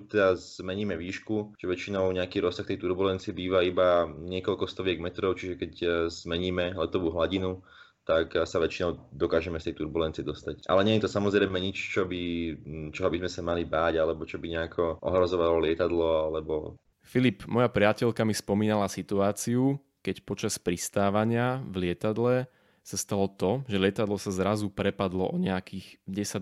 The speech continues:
Speaker 2: dvadsať metrov. Čo to spôsobuje? Je to nebezpečné?
Speaker 1: A, tak spôsobuje to zmena vetra, a, kedy môže byť nejaký nárazový vietor, a, alebo nejaká zmena smeru vetra. Vlastne lietadlo by malo vždycky,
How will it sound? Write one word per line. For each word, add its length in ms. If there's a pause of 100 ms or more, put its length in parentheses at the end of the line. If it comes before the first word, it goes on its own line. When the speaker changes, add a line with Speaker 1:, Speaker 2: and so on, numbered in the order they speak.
Speaker 2:
dvadsať 320
metrov. 400 (400)
Čo 160
to 80
spôsobuje? 640
Je 80
to 160
nebezpečné? 640 (640)
Speaker 1:
A, 240
tak 160
spôsobuje 480
to 80
zmena 240
vetra, 480 (240)
a, 400 (160)
kedy 320
môže 240
byť 160
nejaký 240
nárazový 480
vietor, 480 (480)
a, 480
alebo 560
nejaká 160
zmena 240
smeru 320
vetra. 400 (360)
Vlastne 240
lietadlo 320
by 80
malo 200
vždycky, 600